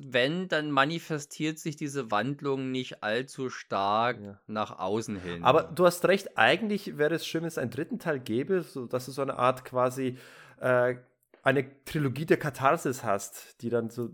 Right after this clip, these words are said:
Speaker 2: eine Wandlung zeigt, wie die Figur von so völlig entmenschlicht und, äh, zum Töten abgerichtet, äh,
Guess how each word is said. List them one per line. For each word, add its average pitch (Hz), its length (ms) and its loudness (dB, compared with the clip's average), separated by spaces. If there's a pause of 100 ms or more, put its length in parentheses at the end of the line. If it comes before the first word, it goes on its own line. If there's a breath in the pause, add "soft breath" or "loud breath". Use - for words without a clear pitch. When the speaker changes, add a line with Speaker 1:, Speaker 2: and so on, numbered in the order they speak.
Speaker 2:
eine 117 140 -6
Wandlung 120 380 2
zeigt, 107 500 -2
wie 110 80 -8
die 107 380 -8
Figur 127 320 -4
von 127 180 -2
so 120 300 -4
völlig 135 340 0
entmenschlicht 135 800 0
und, 127 420 -8
äh, 127 180 -4
zum 127 500 -10
Töten 160 280 -2
abgerichtet, 135 760 -2 (440 loud breath)
äh, - 60 -6